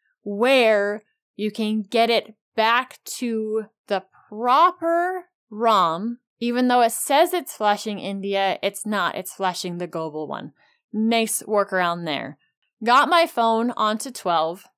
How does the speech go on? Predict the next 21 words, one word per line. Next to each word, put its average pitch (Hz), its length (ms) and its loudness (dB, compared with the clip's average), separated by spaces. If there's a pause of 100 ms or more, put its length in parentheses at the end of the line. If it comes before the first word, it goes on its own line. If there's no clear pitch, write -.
(100)
did 247 160 0
all 254 220 6
of 294 160 4
the 311 80 -2
steps - 640 0 (120)
in 214 160 -8
order 214 320 -2
to 220 180 -8
get 214 200 0
Lineage 202 500 -4
on 160 300 -4
there, 156 540 -8 (220)
and 202 220 -4
now 202 420 2
it's - 300 -6
working. 202 540 -4 (100)
I've 180 240 -4
been 190 200 -4
running 208 460 0
Lineage 208 680 -2
since 196 920 -6